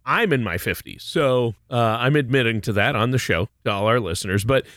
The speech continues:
um, yeah, that is a concern because, you know, if you, uh, lose your job in your fifties, that's a serious matter. And, um,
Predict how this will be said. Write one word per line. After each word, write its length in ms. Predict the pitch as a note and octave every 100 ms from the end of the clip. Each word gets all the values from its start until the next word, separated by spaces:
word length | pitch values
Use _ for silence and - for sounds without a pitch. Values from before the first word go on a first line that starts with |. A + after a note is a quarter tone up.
| _ _ -
um, 600 | D3 C#3 C#3 C3+ B2+ B2 - _ -
yeah, 440 | D3+ D3 G#3 E3+
that 220 | B2 E3
is 200 | E3 F3+
a 120 | D#3+ B2
concern 640 | D#3 C3 - G3+ G3+ G2+
because, 720 | A#2 - C3 A#2+ A#2+ A2 A2+ _
you 180 | C#3+ B2+
know, 220 | B2 B2
if 140 | G2+ -
you, 540 | D3 F3 F3 D#3+ D#3 -
uh, 120 | G#2+
lose 440 | G2+ C3 D#3 C#3
your 100 | A#2+
job 680 | F2+ F2+ G#2 F#3+ C#4 G2 F#2 F2+ _
in 140 | A#2+ A2
your 120 | G#2+
fifties, 560 | - G#2+ - A2+ A#2+ -
that's 280 | B2+ G3+
a 60 | G3+
serious 680 | - - G3+ G3+ G3 D#3+ C#3+
matter. 460 | C#3 D#3+ B2+ - B2+
And, 500 | A#2+ A#2 A#2 A2+ A#2 _ _ _ -
um, 440 | C3 B2+ B2 A#2+